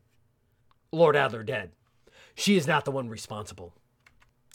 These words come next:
as she was seen running to the garden that night to go meet with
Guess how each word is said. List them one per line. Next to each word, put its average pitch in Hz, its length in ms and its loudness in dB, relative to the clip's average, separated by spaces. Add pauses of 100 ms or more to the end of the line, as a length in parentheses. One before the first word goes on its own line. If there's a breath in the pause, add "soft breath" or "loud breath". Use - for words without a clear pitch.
(260)
as 139 520 4
she - 260 -4
was 151 160 -6
seen 139 720 -4 (1200)
running 170 460 2
to 247 200 -2
the 226 100 -2
garden 208 480 2 (800)
that 156 280 0
night 165 340 -2
to - 120 -10
go 226 220 4
meet 190 440 -4 (120)
with 214 680 2